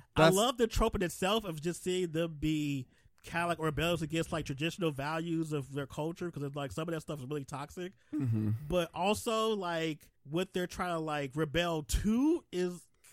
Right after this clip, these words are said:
Speaker 1: not that great.
Speaker 2: Yeah.
Speaker 1: 'Cause even in Never, Never Have I Ever, she did have an Indian love interest, but that didn't go right.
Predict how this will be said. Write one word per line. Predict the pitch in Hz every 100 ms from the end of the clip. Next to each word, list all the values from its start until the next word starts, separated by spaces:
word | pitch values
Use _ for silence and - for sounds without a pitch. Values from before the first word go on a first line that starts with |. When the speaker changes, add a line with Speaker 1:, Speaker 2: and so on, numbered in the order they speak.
| _ 151
Speaker 1:
not | 165 175 165
that | 151 135
great. | 147 135 117
Speaker 2:
Yeah. | 120 123 104 87 101 - _
Speaker 1:
'Cause | 226 196
even | 226 277 277
in | 226
Never, | 208 214
Never | 196 226 220
Have | 208 196
I | 220
Ever, | 196 165
she | - 233
did | 185 190 247 240
have | - 202 190
an | 180
Indian | 180 214 214 196 175
love | 175 277
interest, | 190 156 151 135
but | 139
that | - 240
didn't | 233
go | 214 359
right. | 220 151 127